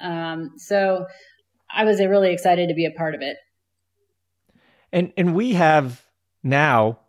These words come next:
Speaker 2: a little bit more availability to do different disciplines. Like when, when we were growing up, if you were a road rider, you were a road rider. If you were a mountain biker, you were a mountain biker. If you were B M X, you were B M X. Now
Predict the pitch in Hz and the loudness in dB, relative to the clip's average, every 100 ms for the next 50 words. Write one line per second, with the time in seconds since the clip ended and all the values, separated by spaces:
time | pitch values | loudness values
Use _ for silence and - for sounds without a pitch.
0 | _ - 127 143 117 127 - 123 120 117 | _ -6 -2 -2 0 -2 0 -2 2 2
1 | 113 101 _ _ - 120 123 127 117 120 | 0 -2 _ _ -10 -4 0 0 0 0
2 | 123 120 110 107 - 113 107 104 104 95 | 0 0 -2 -8 -10 -10 -8 -8 -10 -10
3 | 120 123 120 107 - 123 120 101 - _ | -4 -2 -2 -6 -6 -4 -4 -4 -10 _
4 | _ _ _ _ 127 143 123 - 98 - | _ _ _ _ 0 0 0 -4 -8 -10
5 | - - 123 - 110 120 117 113 113 123 | -18 -4 -2 -2 -2 -2 0 -2 -6 -8
6 | 120 120 156 147 127 123 120 117 120 - | -6 -2 -2 -2 0 0 0 -2 -4 -8
7 | 110 110 147 165 156 156 151 131 113 110 | -6 0 0 2 2 2 0 -2 -2 -2
8 | 117 131 120 101 92 85 - 117 117 143 | 0 0 -2 -4 -10 -18 -12 -8 -2 -2
9 | 165 151 151 147 135 127 120 120 110 98 | 0 -2 -2 -8 -6 -6 -4 -4 -6 -12
10 | - 104 - 107 101 131 156 143 - 123 | -14 -20 -18 -16 -12 -8 -6 -6 -8 -12
11 | 104 120 113 104 - - _ _ _ _ | -10 -8 -8 -10 -12 -20 _ _ _ _
12 | - 123 143 190 160 127 | -10 -2 2 4 2 0